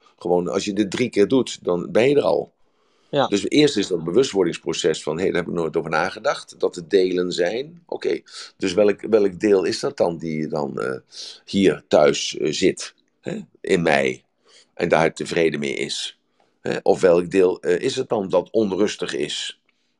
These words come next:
Speaker 1: wat, eh, niet kan accepteren dat ik hier thuis zit? Zo, dus dat zijn allemaal vragen die je aan jezelf stelt. En wat wil jij dan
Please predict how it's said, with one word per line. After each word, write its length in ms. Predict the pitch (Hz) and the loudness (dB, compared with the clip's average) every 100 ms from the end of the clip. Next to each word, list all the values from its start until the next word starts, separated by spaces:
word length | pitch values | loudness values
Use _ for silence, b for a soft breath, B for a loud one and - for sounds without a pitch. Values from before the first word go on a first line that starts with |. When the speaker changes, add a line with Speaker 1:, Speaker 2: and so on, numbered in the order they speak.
| _ | _
Speaker 1:
wat, 300 | - 90 - | 0 0 0
eh, 220 | 65 80 76 | -2 -2 -2
niet 340 | 90 90 - | -6 -6 -8
kan 140 | - 80 | -4 -2
accepteren 540 | 69 - - 85 76 | -4 -10 -4 -2 -2
dat 140 | 76 | -4
ik 80 | 78 | -8
hier 160 | 71 76 | -10 0
thuis 320 | 78 71 - | 2 2 0
zit? 340 | 73 - - _ _ _ _ _ | -2 -4 -8 _ _ _ _ _
Zo, 240 | - 123 - | -6 -2 0
dus 260 | 127 - B B B | 0 -2 B B B
dat 120 | - 113 | -2 2
zijn 160 | 117 | 4
allemaal 180 | 123 113 | 4 2
vragen 400 | - 87 82 82 | 0 0 0 -2
die 80 | 82 | 0
je 60 | 90 | 0
aan 120 | 92 | 2
jezelf 320 | 90 95 92 | 0 0 0
stelt. 460 | - 147 87 - - _ _ _ _ _ _ _ _ - | 0 0 -2 -10 -18 _ _ _ _ _ _ _ _ -6
En 120 | - 95 | 0 2
wat 160 | 98 | 4
wil 180 | 101 131 | 4 4
jij 220 | 135 101 | 4 2
dan 380 | 85 73 64 58 | 0 -8 -12 -20